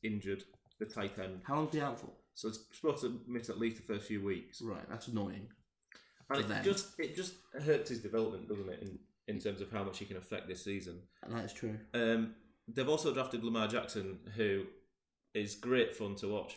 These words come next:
Speaker 1: but I don't think he's gonna be playing much.
Speaker 2: Oh, I disagree.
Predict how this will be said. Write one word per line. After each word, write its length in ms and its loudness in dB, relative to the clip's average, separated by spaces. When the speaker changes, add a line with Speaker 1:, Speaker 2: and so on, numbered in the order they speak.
Speaker 1:
but 140 -2
I 100 2
don't 320 0
think 180 -6
he's 160 -8
gonna 140 -4
be 60 -2
playing 380 -6
much. 320 -8
Speaker 2:
Oh, 480 -4
I 40 -10
disagree. 400 -12